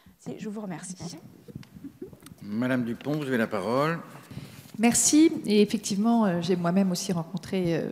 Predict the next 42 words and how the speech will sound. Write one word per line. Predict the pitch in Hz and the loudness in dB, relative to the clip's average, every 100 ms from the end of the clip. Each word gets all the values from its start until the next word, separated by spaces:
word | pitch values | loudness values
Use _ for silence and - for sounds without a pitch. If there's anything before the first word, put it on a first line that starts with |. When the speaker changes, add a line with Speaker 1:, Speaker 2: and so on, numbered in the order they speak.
| - | -6
Speaker 3:
le | 185 | -6
directeur, | 180 165 - 196 180 | -4 -4 -4 -4 -2
euh, | 175 | 0
régional | 175 180 190 196 196 | 0 0 2 2 2
de | 175 | 4
l'A | 175 180 | 6 4
R | 185 | 2
S | 233 - - | -2 -4 -4
et | 185 170 165 | -4 -4 -4
je | - 170 | -4 -4
sais | - | -2
que | 185 170 | -4 -4
les | 156 - | -6 -2
relations | 175 160 - 185 | 0 0 -2 -4
de | |
travail | - 165 170 170 | -2 -2 0 -2
sont | - 165 160 | -4 -4 -4
bonnes | 160 214 247 254 - - - - | 6 8 8 4 -2 -8 -18 -10
et | 185 | -2
que | 196 | 2
l'établissement | 180 185 180 175 208 | 4 4 2 2 2
est | 185 180 | 2 2
accompagné. | - 175 165 175 233 - - - | 0 0 0 0 -2 -4 -14 -4
Mais | 170 160 - | -2 0 0
il | 196 | 0
me | |
semble | 185 208 185 | 0 2 4
important | 180 202 214 - 226 | 4 4 2 6 4
de, | 202 170 180 | 8 6 6
de | 180 | 6
rappeler, | 196 - 214 214 196 | 6 4 4 6 6
euh, | 160 165 - - _ - | 4 0 -8 -20 _ 8
l'attente | 226 233 240 226 - | 8 8 2 -2 4
forte | 233 226 - - - - - _ _ _ 214 | 6 6 2 -8 -10 -14 -20 _ _ _ -4
de | 175 190 | 2 2
ce, | - 180 170 165 160 160 - 202 _ - | 4 4 4 4 0 -2 -10 -16 _ -4
de | 190 | 0
cet | 190 190 | 0 2
investissement | 180 170 190 - 170 | 0 -2 -4 -4 -2
conséquent | 262 247 214 - 185 | -2 0 0 0 -4
pour | 185 185 | 0 0
l'établissement, | 165 175 165 - 180 233 | 2 0 -2 -2 2 2